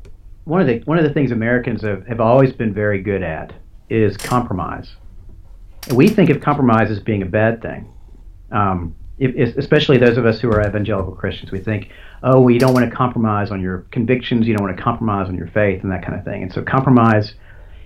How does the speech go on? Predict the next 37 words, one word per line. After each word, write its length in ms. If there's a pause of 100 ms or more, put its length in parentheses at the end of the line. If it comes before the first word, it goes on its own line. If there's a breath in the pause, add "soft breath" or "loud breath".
(260 soft breath)
uh, 340 (960)
is, 560
compromise 480
can 140
take 260
a, 280
a 60
negative, 640 (240)
um, 360
connotation 640
in 120
much 200
of 100
our 120
discourse 640 (140)
as 400
religious 360
people. 440 (840 loud breath)
But 200
in 120
terms 220
of 120
political 400
compromise, 720
that's 240
one 140
of 60
the 80
things 260
that 100
Americans 440
have 140
been 360 (120)
historically 460
very 220
good 200
at. 220